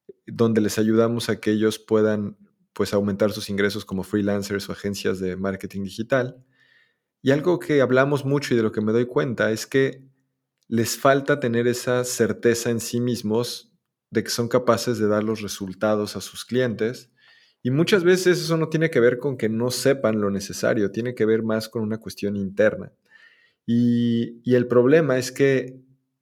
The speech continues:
hasta que no empieces a tener esa certeza y esa confianza en ti mismo o en ti misma, pues difícilmente vas a poder empezar a tener los resultados que tú estás esperando en tu negocio.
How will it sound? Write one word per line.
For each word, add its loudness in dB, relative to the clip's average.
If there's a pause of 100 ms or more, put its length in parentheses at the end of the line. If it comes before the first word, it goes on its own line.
(140)
hasta 0
que 0
no 2
empieces -2
a -6
tener 0
esa -4
certeza 0
y 0
esa -6
confianza -4
en -8
ti -8
mismo -4
o -4
en -6
ti -4
misma, -4 (640)
pues 4
difícilmente 0
vas 4
a -4
poder 2 (600)
empezar 2
a 6
tener 0
los 0
resultados -2
que -8
tú -4
estás -6
esperando -2
en -8
tu -14
negocio. -6